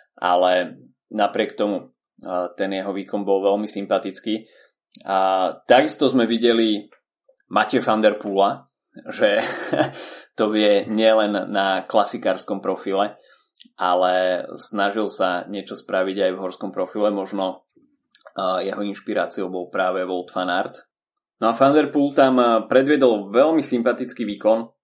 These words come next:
ale nakoniec, e, bolo vidno, že už ako náhle sa ten sklon trošku zdvihol, tak, e, Guy Slemreise, e, si s ním veľmi ľahko poradil, ale Van der Poel klobúk dole, pretože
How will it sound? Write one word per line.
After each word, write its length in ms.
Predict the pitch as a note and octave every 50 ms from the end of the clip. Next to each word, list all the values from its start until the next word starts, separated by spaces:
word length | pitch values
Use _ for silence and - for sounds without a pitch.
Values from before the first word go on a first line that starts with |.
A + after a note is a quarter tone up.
| _ _ -
ale 600 | - F#2+ F#2+ F#2+ F#2+ G2 G2 G2 G2 F#2+ F#2 - - -
nakoniec, 640 | A2 G#2 G#2 - - B2 A#2 A2+ A2 G#2 G2+ - - -
e, 80 | G#2+ G2+ G2 F#2+ G2 G2+ G#2 G2+ G2 G2+
bolo 320 | G2+ G2 G#2 G2+ G#2 G2+
vidno, 280 | G2 G2 G2+ G2+ F#2+ F#2
že 400 | G2 G2 F#2 F#2 F#2 F#2+ - -
už 440 | - A2+ G#2+ - - - - - -
ako 200 | - G2+ - - A2
náhle 280 | G#2+ G2+ G2 G2+ G2+ G2+
sa 120 | - - -
ten 160 | - G#2 G2+
sklon 400 | - - - - G#2+ G#2+ G#2 G2+
trošku 520 | - G#2 G#2+ G#2 - - - A2 G#2 - - - _ _ - - - _ _ -
zdvihol, 480 | G2 F#2+ F#2+ G2+ G#2 G#2+ G#2+ G#2+ G#2 -
tak, 280 | G#2+ G#2 G#2 - -
e, 240 | G#2 G#2 G2+ G2 G2+
Guy 200 | G2 G#2 G#2+ G#2+ G#2
Slemreise, 640 | - G#2+ G#2+ G#2 G#2 G2+ G2+ G2+ G2+ G2+ G#2 G2+ G2+ G2+
e, 20 | G2 _ _ _ _ _ _ _ _ _ - - F#2+ F#2+ F#2 F#2 F#2 F#2 F2 - -
si 120 | - - G#2+
s 120 | - - A#2
ním 360 | A2 G#2+ G2+ - G#2+ G#2+ G2
veľmi 280 | A2 A2 A#2 A#2+ A#2
ľahko 360 | A2+ G#2+ G#2+ G#2+ - - - -
poradil, 560 | A2 G#2 G2+ G2+ G2+ G2+ G#2+ G#2+ G#2+ A2 G#2+ - _ _ _ _ _ _ _ _ -
ale 680 | - G2 G2 G2 G2+ G#2+ G#2 G2+ G#2 G#2 G2+ G#2 - _ _ _ _ _ _ _ _ _ _ _ _ _ _ _ _ _ _ _ _ _ _ _ _ _ -
Van 160 | - F3 F#3 F#3+
der 160 | D3+ A#2 -
Poel 360 | - C3 C3 C3+ B2+ - - -
klobúk 360 | - A#2 B2 A#2+ G#2+ G#2 G2+ F#2
dole, 320 | G2 G2 G2+ F#2 E2+ -
pretože 720 | - F2+ F2+ F2 - F#2+ F2+ G2 F#2+ G2 F#2+ F#2+ F#2+ F#2